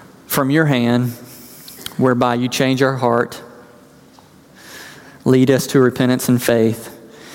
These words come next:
sanctify us in your truth, and lead us home.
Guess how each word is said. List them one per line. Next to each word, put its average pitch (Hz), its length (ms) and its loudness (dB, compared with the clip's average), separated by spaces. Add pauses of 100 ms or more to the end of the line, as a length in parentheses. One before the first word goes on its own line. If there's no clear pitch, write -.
(160)
sanctify 123 680 -2
us - 160 -4
in 120 120 2
your 120 120 2
truth, 110 600 -2 (2500)
and 117 160 0
lead 120 200 4
us 110 100 -2
home. 110 420 -2